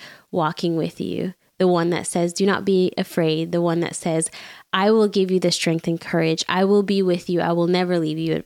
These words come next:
or forsake you." How wrong would it be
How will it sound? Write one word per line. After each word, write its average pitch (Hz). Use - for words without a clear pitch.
or 185
forsake 170
you." 185
How 185
wrong 170
would 165
it -
be 170